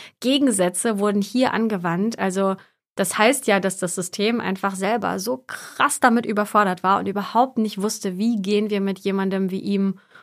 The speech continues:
um. Und ich kann mir das nicht mal eine Woche lang vorstellen, in Isolationshaft zu sein und dreiundzwanzig Stunden ohne Beschäftigung in einer kleinen Zelle,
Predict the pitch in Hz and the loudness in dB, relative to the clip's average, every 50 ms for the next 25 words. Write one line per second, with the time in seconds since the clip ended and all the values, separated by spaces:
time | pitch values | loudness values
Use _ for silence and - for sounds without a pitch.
0 | _ _ - 208 233 220 202 180 175 175 170 - - 180 185 185 - - 180 - | _ _ 0 2 4 4 4 2 0 -2 -4 -4 -2 -2 0 -2 -2 -6 -8 -8
1 | - - - 226 220 208 202 208 - 226 220 - - 196 - - 202 196 196 196 | -6 -2 0 2 2 2 0 0 -2 -4 -4 -2 -2 -2 -2 0 0 0 2 0
2 | 185 180 202 233 247 - 247 196 175 165 170 170 - - 170 170 170 - - 170 | 0 0 0 0 0 0 -2 -2 -2 -2 -4 -6 -6 -6 -6 -4 -4 -6 -6 -6
3 | 170 165 165 175 160 180 180 180 175 180 175 180 175 175 175 175 - 190 185 185 | -6 -4 -4 -4 -4 -4 -4 -4 -4 -6 -6 -4 -4 -4 -6 -6 -6 -4 -4 -4
4 | 190 - - - 175 - - - - - 185 165 180 170 165 165 170 170 170 175 | -4 -4 -4 -6 -6 -6 -8 -12 -8 -6 -6 -6 -4 -4 -4 -4 -4 -4 -4 -4
5 | 175 170 - - - - - - - - _ - 208 - - 202 233 233 220 208 | -4 -4 -6 -8 -16 -20 -20 -20 -20 -16 _ -4 -4 0 2 2 2 2 2 0
6 | - - 190 185 190 - 190 - - - 196 185 185 - 185 180 180 - 190 190 | -2 0 0 0 0 -2 -4 -6 -4 -2 -2 -2 0 0 -2 -2 -2 0 0 0
7 | 196 185 180 185 - - 202 202 - - 180 180 - 175 180 180 185 - 180 185 | 0 0 -2 -4 -4 -2 -4 -2 -2 -4 -4 -2 -2 -2 -2 -2 -2 -2 -2 -2
8 | 180 180 185 185 185 - - - 180 185 190 190 185 - 214 185 180 180 180 180 | 0 0 -2 -2 -4 -6 -4 -2 0 0 0 0 -2 0 0 0 2 2 2 0
9 | 180 175 | 0 -2